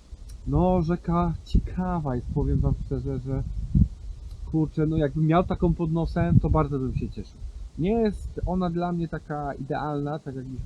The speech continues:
widywałem rzeki, które są bardziej pode mnie, gdzie ja widzę więcej tych kamieni, ale ona jest przepiękna. Uważam, że tutaj naprawdę można sobie spędzać miło czas i przede wszystkim tu jest ekstremalnie dziko. Jest godzina dwudziesta, dopłynąłem do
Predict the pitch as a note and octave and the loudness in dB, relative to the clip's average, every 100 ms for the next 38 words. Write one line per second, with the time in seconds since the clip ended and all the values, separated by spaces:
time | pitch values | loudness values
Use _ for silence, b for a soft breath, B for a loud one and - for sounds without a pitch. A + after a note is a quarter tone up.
0 | B2+ B2 C3 C3+ C3 A#2+ B2+ - - - | -10 -10 -6 -4 -4 -4 -6 -10 -14 -12
1 | B2+ B2+ B2+ B2+ B2+ - A#2 B2+ B2 B2+ | -10 -6 -4 -4 -6 -8 -4 -2 0 -2
2 | C3+ A#2+ A#2+ A#2 A2+ A#2+ A2+ A2 A2 - | -4 -6 -6 -6 -6 -6 -6 -8 -10 -12
3 | A#2+ A#2 A2+ A#2 B2 C3+ C3+ - - - | -8 -8 -6 -6 -4 -2 -2 -2 -2 0
4 | - - G#2+ G#2+ A#2 A#2 A2+ B2 A#2+ - | -2 -2 -8 -8 -8 -10 -12 -10 -10 -12
5 | - - - - - B2 C3 - D3+ D3 | -16 -20 -20 -20 -8 -4 -4 -2 0 0
6 | C#3 B2+ A#2+ A2+ A#2 - G#2+ A2+ A2+ - | 0 -2 -2 -4 -8 -10 -6 -4 -4 -6
7 | - - - - - B2 A#2+ A2+ A#2+ B2 | -18 -20 -20 -8 -4 0 0 -2 -2 0
8 | A#2 A2+ A#2+ A#2+ - C#3+ D3+ C#3+ E3 - | 0 -2 -6 -6 -10 -6 -6 -4 -8 -2
9 | E3 E3 - - - - - D3+ E3 D3 | -2 -2 -6 -18 -18 -20 -12 -8 -6 -6
10 | C#3+ E3 - G#2 - - _ _ _ _ | -8 -10 -10 -14 -14 -20 _ _ _ _
11 | _ _ _ _ _ _ _ _ _ C#3 | _ _ _ _ _ _ _ _ _ -2
12 | B2 A#2 C3 C3+ C#3+ A#2 B2+ C#3 C#3+ C#3 | -2 -4 -6 0 0 -2 -2 2 0 -2
13 | A#2+ - C#3 B2+ C3 B2 A#2+ A#2 | -8 -8 -4 -2 0 0 0 -2